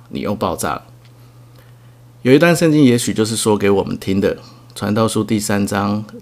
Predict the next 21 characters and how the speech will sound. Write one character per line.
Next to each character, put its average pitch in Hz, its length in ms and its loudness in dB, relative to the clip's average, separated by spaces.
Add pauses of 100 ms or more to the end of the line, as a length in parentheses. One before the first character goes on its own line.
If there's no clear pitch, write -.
第 107 100 -2
一 104 220 -4
到 101 160 -2
第 104 160 -4
四 101 240 -4
节， 71 360 -6 (920)
圣 127 240 4
经 113 100 0
的 107 80 0
话 101 200 0
是 98 120 -4
这 101 140 -2
样 95 160 -6
说 95 240 -4
的 - 140 -8 (920)
：“凡 117 280 0
事 147 260 2
都 135 160 4
有 123 100 4
定 120 300 2
期， 90 440 -4